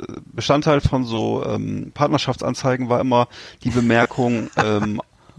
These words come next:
Hobby Autotourismus. Äh,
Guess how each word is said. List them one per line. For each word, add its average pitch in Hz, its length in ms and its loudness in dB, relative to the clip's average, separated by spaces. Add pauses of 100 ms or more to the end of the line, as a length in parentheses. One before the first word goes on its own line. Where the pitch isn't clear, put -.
(260)
Hobby 127 440 2
Autotourismus. 120 1000 -2 (640)
Äh, 117 240 2